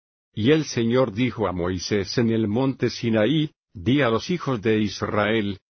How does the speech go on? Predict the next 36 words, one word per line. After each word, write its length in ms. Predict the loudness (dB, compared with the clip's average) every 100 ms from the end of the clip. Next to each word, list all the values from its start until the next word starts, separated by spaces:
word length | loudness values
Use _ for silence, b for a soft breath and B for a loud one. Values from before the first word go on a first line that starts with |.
| _
cuando 400 | 0 0 4 4
entren 340 | 2 2 2
en 120 | 2 2
la 100 | 2
tierra 440 | 4 4 2 0
que 200 | 0 0
yo 200 | 2 4
les 200 | 4 2
daré, 400 | 2 4 2 0 _ _
que 120 | -2 2
la 200 | 2 0
tierra 380 | -2 0 2
guarde 440 | 2 4 2 2 0
reposo 600 | 0 0 0 0 0 0
para 280 | 0 2 0
el 160 | 0
Señor. 440 | 0 0 2 0 -4 -16 _ _ _ _
Durante 440 | 0 2 2 2 0
seis 420 | 2 0 0 0
años, 540 | -2 -2 -6 -12 -16 _ _
ponga 340 | 2 4 4 2
semillas 560 | 4 4 4 2 0
en 120 | -2
su 180 | 0 -2
tierra, 460 | 0 0 0 -2 -10 _ _
y 140 | 0 0
durante 440 | 2 0 0 -2
seis 420 | 0 0 0 2
años 400 | 0 2 0 -4
cuide 380 | 0 2 4 2
sus 320 | 0 -4 -2
viñas 460 | -2 0 0 0 -2
y 60 | 0
recoger 640 | 0 -2 -2 2 2 2
su 200 | -4 -4
producto, 600 | -2 0 0 2 2 2